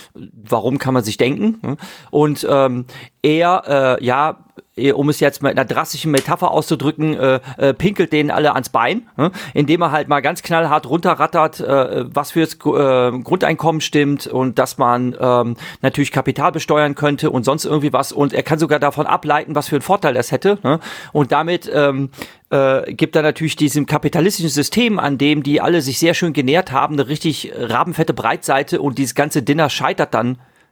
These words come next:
äh, aber so komplett, ne, weil er, ähm, die potenziellen Geldgeber, ähm, für, äh, die Unterstützung seiner Partei, ähm, halt unglaublich aufs Hässlichste verprellt hat. Ähm,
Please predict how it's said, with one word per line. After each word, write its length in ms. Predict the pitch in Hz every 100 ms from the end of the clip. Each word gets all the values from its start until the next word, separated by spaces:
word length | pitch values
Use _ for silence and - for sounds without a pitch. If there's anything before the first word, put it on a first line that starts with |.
| -
äh, 180 | 139 131
aber 240 | - 131 131
so 200 | 127 180
komplett, 500 | 190 185 - 180 -
ne, 200 | 127 160
weil 160 | 147 143
er, 340 | 123 131 127 160 - - -
ähm, 340 | 139 127 123 - - - -
die 80 | 143
potenziellen 480 | 175 175 - 160
Geldgeber, 720 | 131 139 175 180 185 185 190 -
ähm, 280 | 143 135 135 - -
für, 480 | - 147 147 143 147
äh, 500 | 135 127 127 - -
die 140 | 120
Unterstützung 400 | 135 135 - 170
seiner 220 | 139 139 135
Partei, 500 | 135 139 127 170 185 - - - -
ähm, 340 | 135 127 143 -
halt 260 | 139 139 -
unglaublich 640 | 196 220 180 147 139 139 139
aufs 180 | 143 -
Hässlichste 380 | 175 170 - 156
verprellt 500 | 139 - 156 208 135
hat. 220 | 151 - - - -
Ähm, 320 | 139 135 135